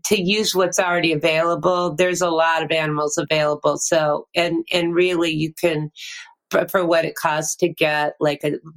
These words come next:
these designer dogs, I think with even the transportation, you can probably get a dog from a place like Jasper's,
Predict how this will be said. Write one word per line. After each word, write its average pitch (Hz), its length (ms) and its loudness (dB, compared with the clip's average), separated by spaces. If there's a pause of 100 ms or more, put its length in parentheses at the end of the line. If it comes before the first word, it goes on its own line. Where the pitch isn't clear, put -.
(120)
these 160 260 -2
designer 147 640 -2
dogs, 139 440 0
I 147 220 0
think 160 220 -2 (120)
with 170 500 0
even 151 420 -2
the 143 360 0 (260)
transportation, 156 1040 0
you 143 180 -4
can 151 180 -2
probably 151 600 0
get 147 160 2
a 147 60 0
dog 143 440 -2
from 151 180 0
a 151 80 0
place 151 320 -2
like 147 180 -2
Jasper's, 143 840 -2